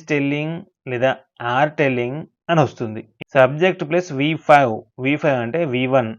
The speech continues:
tell ప్లస్ s లేదా es tells. ఇప్పుడు ఉదాహరణ చూద్దాము. Tell అంటే వీ వన్. I tell a story. కాబట్టి ఇక్కడ tell ఏ ఉపయోగించాము.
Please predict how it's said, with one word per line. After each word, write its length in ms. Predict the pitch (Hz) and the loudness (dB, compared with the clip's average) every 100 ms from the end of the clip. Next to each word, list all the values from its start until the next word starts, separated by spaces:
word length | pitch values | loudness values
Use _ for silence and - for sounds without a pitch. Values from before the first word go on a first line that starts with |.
| _ _ _ _ - | _ _ _ _ 0
tell 200 | 147 110 101 _ _ _ _ _ | 2 2 -2 _ _ _ _ _
ప్లస్ 260 | 147 180 180 151 | 2 2 2 0
s 60 | 165 175 | 0 0
లేదా 200 | 143 170 175 196 180 | 0 0 0 2 2
es 180 | 110 - - _ _ _ _ - | 0 -6 -20 _ _ _ _ 4
tells. 280 | 170 117 - - - _ _ _ _ _ _ _ _ _ _ - 139 | 4 4 -6 -20 -20 _ _ _ _ _ _ _ _ _ _ -4 -4
ఇప్పుడు 220 | 135 170 - | 0 0 0
ఉదాహరణ 460 | 147 151 151 151 143 156 | 6 6 6 4 2 0
చూద్దాము. 460 | 131 117 110 120 117 107 _ _ _ _ _ _ _ _ _ _ _ _ _ _ _ _ _ - | -2 -2 -4 -4 -6 -8 _ _ _ _ _ _ _ _ _ _ _ _ _ _ _ _ _ 4
Tell 200 | 151 - - - _ _ - | 6 6 4 -6 _ _ -10
అంటే 180 | 131 180 - 139 | -6 -6 -4 -2
వీ 80 | 135 135 | 0 0
వన్. 140 | 110 107 _ 120 | -2 -6 _ 0
I 40 | 143 170 | 2 2
tell 160 | 165 127 147 | 0 0 0
a 40 | 180 | -2
story. 400 | - 127 120 120 104 _ - | -2 0 2 0 -2 _ 0
కాబట్టి 240 | 135 147 147 | 0 2 0
ఇక్కడ 160 | 160 160 160 | -2 -2 -2
tell 140 | 131 147 | 0 0
ఏ 20 | |
ఉపయోగించాము. 640 | 127 120 117 113 127 117 127 | 0 -2 -2 -2 -2 0 -2